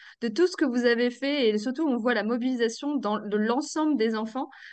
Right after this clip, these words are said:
C'est impressionnant d'avoir autant d'enfants qui participent à ce potager. Et vraiment, c'est, euh, c'est, c'est vraiment un potager qui est extraordinaire, euh, que je vous invite à aller voir d'ailleurs si vous avez la possibilité. En tout cas, c'est, euh,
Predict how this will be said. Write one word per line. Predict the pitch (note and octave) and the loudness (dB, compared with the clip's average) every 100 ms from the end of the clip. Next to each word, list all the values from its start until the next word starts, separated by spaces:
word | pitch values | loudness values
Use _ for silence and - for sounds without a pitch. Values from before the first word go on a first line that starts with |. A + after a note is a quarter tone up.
| - | -6
C'est | - | 2
impressionnant | A3 A3 C#4+ D4 C#4 C4+ | 2 4 4 4 4 4
d'avoir | D4 A3 A3 G#3 | 4 4 2 2
autant | C4+ C#4 C4+ | 0 0 0
d'enfants | A#3 A#3 B3+ C#4 | -2 -4 -4 -4
qui | B3+ G#3+ | -4 -4
participent | A3+ - A3 C#4 B3+ | -4 -4 -4 -2 0
à | A3 | -2
ce | |
potager. | A3 G#3+ G3+ G3+ B3 | -2 -2 0 2 2
Et | B3+ | 2
vraiment, | G#3 A3 A#3 | 0 -2 -2
c'est, | B3+ - G#3 F#3 | -2 -2 -2 -2
euh, | F#3 - - _ _ | -6 -12 -20 _ _
c'est, | _ A#3 G#3 | _ -2 -2
c'est | - A3 | 0 0
vraiment | G#3 A#3 A#3+ | 0 0 -2
un | |
potager | G#3+ A3 A3+ A3+ B3+ | -2 -2 0 0 -2
qui | - | -6
est | - | -4
extraordinaire, | B3+ - B3+ A#3+ A3 G#3+ B3+ C4+ G3+ | -4 -2 -2 0 0 0 -2 -4 -4
euh, | F#3+ F#3+ | -2 -2
que | G#3 | -2
je | G3 | -4
vous | G3+ | 0
invite | A3 A#3 B3 | 0 0 -2
à | G3 | -2
aller | G3 | -2
voir | F#3 G3+ A#3+ | -2 -4 -2
d'ailleurs | G3+ G3 G#3+ | -2 -4 -6
si | - | -8
vous | G#3 | -6
avez | G#3 | -4
la | - | -4
possibilité. | G#3+ - F#3 F3+ C#4 | -6 -6 -8 -6 -4
En | B3+ | -2
tout | G#3+ | -2
cas, | A#3+ B3 | -4 -4
c'est, | A#3+ A3 | -2 0
euh, | G#3+ | 0